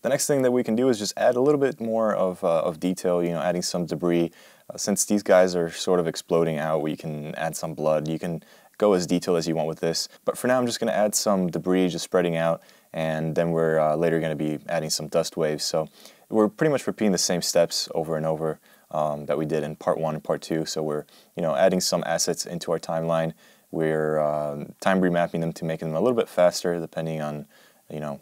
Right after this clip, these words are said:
again, what your needs are. And then we're making them three D layers, and we're placing them in our scene correctly by, you know, by copying the position of our track nulls that we created in part one, and then pasting that, uh, information on our new assets. So this is pretty much the same step that we did.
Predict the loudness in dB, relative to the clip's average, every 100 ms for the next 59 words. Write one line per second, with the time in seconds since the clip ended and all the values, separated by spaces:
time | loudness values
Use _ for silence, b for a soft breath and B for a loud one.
0 | -10 -8 -6 -4 -4 -4 -4 -4 0 0
1 | 0 -6 b b 0 2 2 0 -2 0
2 | 2 4 6 4 2 -4 -4 -4 -4 -4
3 | -2 -2 -4 -4 -2 0 0 0 -2 -6
4 | B B B B -4 -2 -2 -2 -2 -2
5 | -4 -2 2 4 4 0 2 0 -2 -8
6 | -6 -4 -4 -2 0 0 -2 -2 -4 -4
7 | -4 -4 -6 -6 -2 0 2 0 -2 -2
8 | -2 -4 -2 -2 -2 -4 -4 -4 -2 -2
9 | -2 -8 B B B -4 -4 -4 -2 -2
10 | -2 0 2 2 0 b b b -2 0
11 | 0 -2 -4 -4 -4 -4 -6 -8 -8 -8
12 | -10 -10 -8 -8 -8 -8 -6 -4 -2 -4
13 | -4 -8 -10 -12 b b b b 4 4
14 | 4 -2 -2 0 2 2 0 -2 -2 0
15 | 0 0 0 0 2 0